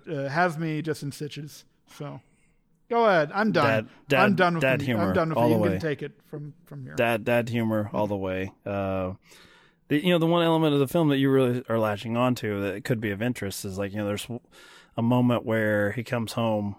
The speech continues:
Speaker 2: uh, you know, and he's, he's allowed this muse to, like, you know, live in their guest house, which was his, like, writing den.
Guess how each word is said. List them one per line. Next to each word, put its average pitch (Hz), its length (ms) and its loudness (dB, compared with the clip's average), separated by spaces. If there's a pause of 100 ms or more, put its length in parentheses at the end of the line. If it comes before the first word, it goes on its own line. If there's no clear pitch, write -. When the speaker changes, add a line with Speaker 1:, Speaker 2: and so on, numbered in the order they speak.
Speaker 2:
uh, 98 120 -4
you 107 140 -4
know, 127 120 0
and 120 160 0
he's, 127 320 -2
he's 120 260 -6
allowed 107 300 2
this 104 180 -6
muse 160 460 4
to, 113 120 -2
like, 95 300 -4
you 104 60 -4
know, 92 80 -4
live 104 200 -4
in 101 80 -6
their 98 120 -4
guest 120 320 -2
house, 104 320 -2
which - 180 -10
was 95 240 -10
his, 95 180 -8
like, 98 160 -6
writing 104 600 -4 (160)
den. 107 360 -2